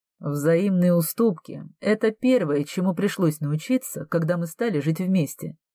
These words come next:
Он помолчал немного и добавил: "А ещё тому, чтобы опускать за собой стульчак". Они посидели ещё немного, обсуждая тонкости семейной жизни,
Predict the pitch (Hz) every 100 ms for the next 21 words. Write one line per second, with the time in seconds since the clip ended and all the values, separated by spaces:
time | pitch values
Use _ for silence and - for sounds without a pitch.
0 | _ _ - 170 160 151 143 - 170 226
1 | 254 247 240 226 240 - 151 139 180 170
2 | 147 131 127 _ _ _ _ _ - 160
3 | 160 156 147 - 156 156 165 202 156 _
4 | _ _ _ - - 160 151 147 147 -
5 | - 247 214 226 226 170 135 135 - 175
6 | 160 - - - - _ _ _ _ _
7 | _ - 233 311 214 165 170 175 160 147
8 | 156 - 262 247 220 214 214 196 196 -
9 | 160 - 185 165 170 160 156 269 233 160
10 | - 156 202 180 170 180 196 170 139 135
11 | 131